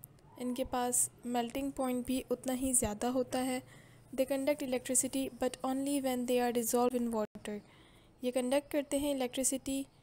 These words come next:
सिंपल फॉर्म में ये इलेक्ट्रिसिटी कंडक्ट नहीं करते, लेकिन जब ये वाटर में डिसॉल्व हो जाते तो इस तरह के बॉन्ड्स इलेक्ट्रिसिटी कंडक्ट करते हैं। What is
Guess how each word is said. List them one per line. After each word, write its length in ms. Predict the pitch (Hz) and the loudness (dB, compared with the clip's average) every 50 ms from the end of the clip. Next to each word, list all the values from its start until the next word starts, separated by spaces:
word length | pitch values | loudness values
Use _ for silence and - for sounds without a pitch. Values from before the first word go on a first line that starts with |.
| - - - _ - | -20 -20 -20 _ -4
सिंपल 440 | - - - 285 277 277 - 330 339 | 0 2 2 2 2 0 0 0 0
फॉर्म 280 | 320 - 320 302 294 294 | 0 2 2 2 2 2
में 240 | 285 285 302 302 302 | 0 0 0 0 0
ये 220 | 277 277 277 277 | -2 0 0 0
इलेक्ट्रिसिटी 540 | 269 254 247 240 - - 254 - 254 247 254 240 | 0 0 -2 -2 0 0 2 2 2 0 -4 -6
कंडक्ट 360 | 247 240 233 240 247 240 - | -4 -4 -4 -4 -4 -4 -4
नहीं 260 | 240 214 240 254 277 | -6 -4 -4 -4 -2
करते, 380 | 277 269 247 240 - 254 247 262 | -2 -2 -2 -2 -2 0 0 0
लेकिन 520 | 262 254 247 240 233 - 269 269 262 254 | 0 2 0 0 0 -2 -4 -4 -4 -4
जब 240 | 240 - 262 262 262 262 | -2 -2 0 0 0 0
ये 240 | 247 240 240 247 247 | 0 0 2 2 2
वाटर 440 | 233 233 - 233 233 226 - - 247 | 2 0 -2 -2 -2 -2 0 -2 -2
में 100 | 254 240 | -2 -2
डिसॉल्व 420 | 240 226 226 - 233 233 262 277 - | -2 -2 -2 0 2 2 2 2 4
हो 60 | 262 | 2
जाते 340 | 240 240 233 220 - - - - - - - - - - - - _ _ - | 2 2 2 -2 -2 -6 -16 -20 -20 -20 -20 -20 -20 -20 -20 -20 _ _ -4
तो 120 | 254 240 - | -2 -2 0
इस 200 | 233 262 - - | 2 2 2 2
तरह 220 | 285 269 277 262 | 2 0 -2 -2
के 140 | 254 - 254 | -4 -4 -4
बॉन्ड्स 480 | 226 226 226 226 233 262 269 - - - | -4 -2 -4 -4 -4 -4 -2 -2 -2 -2
इलेक्ट्रिसिटी 520 | 240 233 226 - - 233 226 - 220 - | -2 -2 -2 -2 0 0 0 0 0 -2
कंडक्ट 440 | 226 233 226 220 208 214 - - - | -6 -6 -4 -4 -4 -6 -8 -10 -10
करते 260 | - 220 208 - - 214 | -12 -12 -10 -10 -10 -10
हैं। 260 | 208 226 214 214 220 - - - - - - - - - _ _ _ _ _ - _ _ _ _ _ _ _ - - 220 240 - - - - - - - 262 262 269 | -8 -10 -10 -10 -12 -14 -20 -20 -20 -20 -20 -20 -20 -20 _ _ _ _ _ -20 _ _ _ _ _ _ _ -12 -10 -6 -4 0 0 2 2 2 2 2 0 0 2
What 220 | 277 277 302 - 311 | 4 2 2 2 2
is 200 | 294 285 269 | 0 2 0